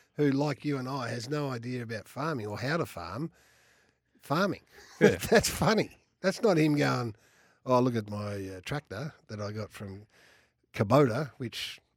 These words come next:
Speaker 1: I have got a Kubota <laughs> tractor. You know what I mean?
Speaker 2: I know exactly what
Speaker 1: So
Speaker 2: you mean.
Speaker 1: should I do it, Tim?
Speaker 2: No, I wouldn't do it.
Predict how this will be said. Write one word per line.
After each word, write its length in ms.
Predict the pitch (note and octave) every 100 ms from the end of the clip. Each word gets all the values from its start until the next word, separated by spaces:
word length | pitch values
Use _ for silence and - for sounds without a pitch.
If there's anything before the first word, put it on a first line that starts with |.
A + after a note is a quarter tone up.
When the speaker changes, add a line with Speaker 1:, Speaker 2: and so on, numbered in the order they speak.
| _ A#2+
Speaker 1:
I 100 | G#2
have 240 | C#3 A#2+
got 140 | A2
a 40 | -
Kubota 380 | A#2+ G#2+ A2+ A2
<laughs> 0 |
tractor. 520 | E3+ D#3 - G#3 G3+ - _ _ _ _ _ -
You 100 | A#3
know 140 | A#3+
what 40 | A3+
I 40 | G#3+
mean? 160 | A#3+ B3
Speaker 2:
I 100 | B3
know 200 | C4+ C#4+
exactly 380 | A#3+ A#3 A#3+ A#3+
what 60 |
Speaker 1:
So 60 | A3
Speaker 2:
you 60 | A#3
mean. 100 | -
Speaker 1:
should 140 | C4
I 100 | B3+
do 220 | G#3+ B3
it, 80 | B3+
Tim? 160 | - F#3+
Speaker 2:
No, 80 | F#3+ E3+ C#3+
I 60 |
wouldn't 220 | C#3+ A2+
do 100 | F#2
it. 80 | F#2